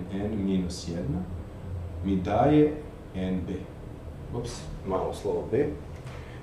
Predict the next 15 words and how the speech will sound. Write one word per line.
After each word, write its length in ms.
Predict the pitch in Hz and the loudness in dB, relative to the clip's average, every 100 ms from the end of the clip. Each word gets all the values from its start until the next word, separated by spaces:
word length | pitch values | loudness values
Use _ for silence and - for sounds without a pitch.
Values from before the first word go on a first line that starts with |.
| - | -2
Sad 200 | - 107 | 6 8
neku 280 | 117 - - | 8 8 4
umereno 500 | 120 120 127 107 101 | 6 10 10 10 8
malo 280 | 101 110 98 - | 6 6 6 4
prljavu 280 | 101 98 90 90 | 4 6 4 2
krpu, 240 | 107 - | 0 6
ovo 160 | 107 104 | 6 6
je 120 | 95 | 4
ta 180 | 104 - - 127 | 2 2 -2 -2
umereno 420 | 101 98 92 90 | -2 0 0 0
malo 200 | 90 87 - | 2 0 -4
prljava. 320 | 92 104 156 170 - - - - - - | -6 -2 -2 -2 -6 -12 -12 -12 -12 -8
A, 320 | 98 101 98 - - - - - - - - - - - - - - - - - - - - - - - - 113 | -4 0 0 0 0 -2 -4 -2 -4 -6 -8 -10 -10 -10 -10 -10 -10 -12 -12 -14 -14 -14 -14 -12 -12 -12 -4 2
N 60 | 117 | 4
B. 120 | 104 | 4